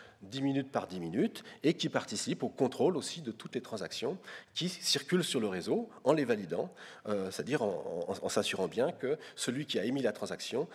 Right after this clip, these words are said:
avait bien le droit de l'émettre et, euh, le contenu su-, sur son compte pour l'émettre. Euh, alors, pour que chacun soit incité quand même à participer à ça, parce que comme c'est, c'est assez lourd, hein, il faut plusieurs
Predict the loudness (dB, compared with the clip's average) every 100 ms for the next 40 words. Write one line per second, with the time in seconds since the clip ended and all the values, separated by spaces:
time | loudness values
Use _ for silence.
0 | -6 -4 -4 2 2 2 -4 -20 _ 0
1 | 0 4 2 2 2 2 2 -2 -2 -10
2 | -8 2 2 2 -6 -2 4 4 4 -2
3 | -2 -4 -6 -8 -10 -2 -2 6 6 8
4 | 2 2 -6 -2 0 0 0 0 0 -2
5 | -4 -8 -16 2 4 4 0 -6 -14 -14
6 | -12 -10 -10 -10 -12 -14 -18 -20 -20 8
7 | 12 12 12 8 6 -8 -16 -20 _ _
8 | -2 -2 6 8 8 2 6 6 6 4
9 | 0 2 2 0 0 0 2 0 0 -2
10 | -4 -4 -4 -4 0 2 2 2 0 -2
11 | -6 -6 -8 -6 -6 -4 -4 -4 -6 -8
12 | -10 -12 -8 -4 -4